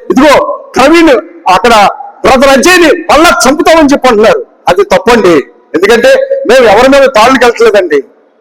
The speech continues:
మేము ఎవరిని ఈ-, ఏం చేయట్లేదండి. మీరు సిట్ వాళ్ళు పిలిచారే, ఈ రోజున మీడియాలో కానీ సోషల్ మీడియాలో కానీ చాలా మంది ఎక్కడ కూడా అసంఘ కార్యక్రమాలు మేము చేయడానికి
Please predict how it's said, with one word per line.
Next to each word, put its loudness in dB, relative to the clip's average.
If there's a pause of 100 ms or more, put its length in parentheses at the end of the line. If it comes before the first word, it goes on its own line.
(280)
మేము 2
ఎవరిని 0
ఈ-, 0
ఏం 2
చేయట్లేదండి. 0 (460)
మీరు 2
సిట్ -2
వాళ్ళు 2
పిలిచారే, 0 (760)
ఈ 2
రోజున 2
మీడియాలో 2
కానీ 2 (380)
సోషల్ 0
మీడియాలో 2
కానీ 0
చాలా 2
మంది 0 (960)
ఎక్కడ 0
కూడా 0
అసంఘ 0
కార్యక్రమాలు 0
మేము -2
చేయడానికి 0